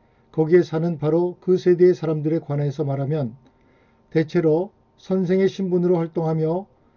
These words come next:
먼저 사람의 영적 성품을 해방하고 북돋아주는 데 눈을 돌린다. 다음에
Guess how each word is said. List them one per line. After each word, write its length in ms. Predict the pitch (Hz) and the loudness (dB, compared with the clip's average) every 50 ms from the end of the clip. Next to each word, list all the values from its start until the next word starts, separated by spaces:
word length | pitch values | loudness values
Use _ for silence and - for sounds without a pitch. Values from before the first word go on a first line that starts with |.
| _ _ - | _ _ -4
먼저 360 | - 156 160 165 160 175 180 | -2 0 0 2 2 0 0
사람의 380 | - - 165 165 165 175 180 175 | 0 -2 -4 -2 0 0 2 2
영적 400 | 170 165 160 147 - 190 185 - | 0 0 -2 -2 -2 -2 -2 -4
성품을 420 | 170 175 165 139 170 185 180 160 | -8 -10 -6 -4 -2 -2 -2 -2
해방하고 640 | 156 165 170 170 156 156 151 147 165 147 120 113 - _ _ _ _ _ _ _ _ - | -2 -2 -2 -2 -2 -2 0 0 0 0 0 -2 -8 _ _ _ _ _ _ _ _ -8
북돋아주는 640 | 165 151 - - 175 170 165 143 147 151 156 147 139 | -6 -4 0 2 2 2 2 0 -2 -4 -4 -2 0
데 160 | 151 151 151 | 0 0 0
눈을 260 | 147 156 165 160 156 | 0 0 -2 -2 -2
돌린다. 500 | 147 143 143 139 135 131 127 - 208 - _ _ _ _ _ _ _ _ _ _ _ _ _ | -2 -2 -2 -2 -2 -4 -4 -6 -8 -10 _ _ _ _ _ _ _ _ _ _ _ _ _
다음에 540 | - 151 160 170 165 170 165 175 190 208 | -2 -2 0 0 0 -2 -4 -4 -4 -6